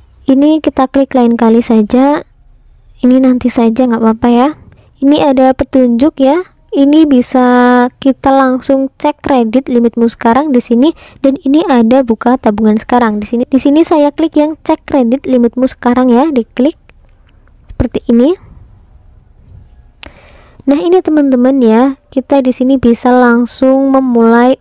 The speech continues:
untuk cek kredit limit, teman-teman. Ini tuh prosesnya mudah, hanya dengan K T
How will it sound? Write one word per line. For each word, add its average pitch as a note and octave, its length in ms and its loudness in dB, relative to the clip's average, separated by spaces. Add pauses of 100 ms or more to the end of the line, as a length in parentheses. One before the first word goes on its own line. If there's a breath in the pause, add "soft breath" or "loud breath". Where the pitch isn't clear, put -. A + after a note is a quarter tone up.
untuk A#3+ 480 -2
cek B3+ 160 -2 (560)
kredit A#3 480 0
limit, A#3 480 0
teman-teman. G#3+ 480 0 (400 loud breath)
Ini C#4+ 240 0
tuh E4+ 160 0
prosesnya C4 560 -2
mudah, B3+ 400 0
hanya A#3 240 2
dengan A3 240 0
K A3 160 -2
T A3 40 -2